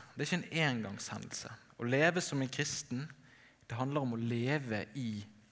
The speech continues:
omvendelsen. Og det tror jeg er en kamp for alle sammen, for alle oss som tror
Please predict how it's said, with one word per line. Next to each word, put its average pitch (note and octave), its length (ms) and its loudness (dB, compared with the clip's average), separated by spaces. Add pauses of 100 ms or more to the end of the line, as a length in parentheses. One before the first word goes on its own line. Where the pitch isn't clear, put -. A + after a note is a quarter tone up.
omvendelsen. G#2+ 640 -2 (1700)
Og C3+ 120 0
det F#3 240 10
tror F3 200 6
jeg D3 140 8
er C3+ 60 6
en - 120 -4
kamp - 380 0 (120)
for - 300 -4 (560)
alle C#3+ 160 2
sammen, A2+ 300 4 (360)
for - 180 -2
alle C#3+ 220 4
oss - 320 -4 (480)
som A2 320 -2
tror A#2+ 300 -4